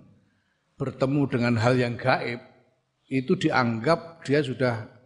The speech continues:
sudah, mm, dia melalu-, itu sebagai tanda dari pencerahan batin. Sebagian orang menganggap begitu.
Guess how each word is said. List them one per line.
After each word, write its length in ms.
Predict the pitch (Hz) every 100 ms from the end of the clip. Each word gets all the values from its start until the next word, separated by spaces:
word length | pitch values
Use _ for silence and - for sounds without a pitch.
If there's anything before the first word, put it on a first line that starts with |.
| _ _ _ _ _ _ _ _
sudah, 760 | - 135 120 127 120 117 107 - - _ _ _ _
mm, 220 | 131 139 147 - - - -
dia 320 | - 139 139
melalu-, 640 | 139 147 143 131 131 131 -
itu 160 | 143 147
sebagai 340 | 127 123 113 127
tanda 680 | 143 143 123 139 147 180 170
dari 400 | 117 120 139 139 - _ _
pencerahan 1080 | 175 147 - 143 143 131 135 127 113 98 98 -
batin. 400 | 113 113 110 82 76 - - - - -
Sebagian 420 | _ - 110 117 123
orang 180 | 143 139
menganggap 400 | 120 113 110 -
begitu. 280 | 123 120